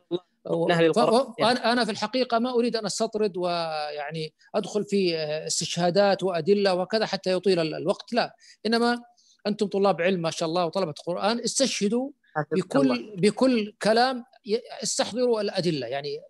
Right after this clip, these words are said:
Speaker 2: حينما أقول معك في الدنيا الله عز وجل يقول: "إن هذا القرآن يهدي للتي هي أقوم". في قبرك النبي عليه الصلاة والسلام بلغ أن هناك صور ستحاج عن صاحبها في القبر.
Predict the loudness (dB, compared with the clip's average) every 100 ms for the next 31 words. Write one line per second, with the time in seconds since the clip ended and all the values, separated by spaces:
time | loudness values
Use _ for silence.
0 | -20 -8 -4 0 0 0 2 2 0 _
1 | _ _ _ _ _ _ -4 -2 0 -2
2 | 0 2 4 2 0 -8 _ -2 0 0
3 | 0 -2 0 0 0 -2 -2 -2 0 -2
4 | 0 0 -2 -4 -4 -2 -2 -2 -2 -2
5 | -2 0 -4 -4 -2 -2 -2 -8 -10 -10
6 | _ _ -20 -2 2 4 2 4 2 2
7 | -6 -6 -4 -2 -2 0 0 2 2 2
8 | 2 -2 -6 -2 -2 -2 -4 -6 -14 -2
9 | 4 4 2 -2 -6 -2 0 2 0 -2
10 | -6 -4 -4 -2 -2 0 -2 -4 -6 -8